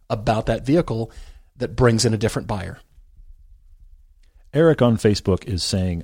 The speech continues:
Speaker 2: uh, "Have I been spoiled by owning an electric car?" He's had a Chevy Bolt for thirteen months, and he and his family love it. He said, "The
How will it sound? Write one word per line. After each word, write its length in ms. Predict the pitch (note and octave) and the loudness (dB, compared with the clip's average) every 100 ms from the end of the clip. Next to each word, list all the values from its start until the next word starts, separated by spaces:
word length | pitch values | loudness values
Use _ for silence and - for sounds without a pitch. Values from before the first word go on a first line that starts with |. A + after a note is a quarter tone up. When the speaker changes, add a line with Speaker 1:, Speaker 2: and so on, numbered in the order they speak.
| - | -6
Speaker 2:
uh, 340 | D#2+ D2 C#2+ | -6 -4 -6
"Have 160 | D#2 G2+ | -6 -4
I 80 | |
been 140 | F#3 A3+ | 0 0
spoiled 520 | - - G2 G#2 A2+ | -2 -4 -2 0 0
by 140 | F#2+ F2+ | -2 -2
owning 260 | G2+ G2+ | -2 -2
an 80 | F#2+ | -2
electric 300 | F#2 F#2 G2+ | -4 -4 -8
car?" 220 | - G2+ | -4 -4
He's 200 | G#2 G#2+ | -2 -2
had 340 | - D#3 E3+ D#3+ - - - | -2 -2 -2 -4 -14 -14 -6
a 80 | A2 | -4
Chevy 320 | - B2 B2+ | 0 0 -2
Bolt 400 | F#2+ G#2+ F2+ - | 0 0 0 -6
for 200 | - G2 | -6 -4
thirteen 520 | - D#3+ - C3+ C3+ | -2 -4 -2 -2 0
months, 440 | A#2+ G2+ - - - _ _ _ _ _ | 0 -2 -4 -12 -14 _ _ _ _ _
and 160 | B2+ A#2 | 0 2
he 80 | E3 | 4
and 60 | |
his 100 | D3 | 2
family 240 | - C#3 A#2+ | 0 0 2
love 180 | A#2+ E3 | 2 0
it. 240 | - - _ _ _ | -4 -10 _ _ _
He 80 | C#3 | -4
said, 160 | C3+ | -2
"The 100 | B2+ | -2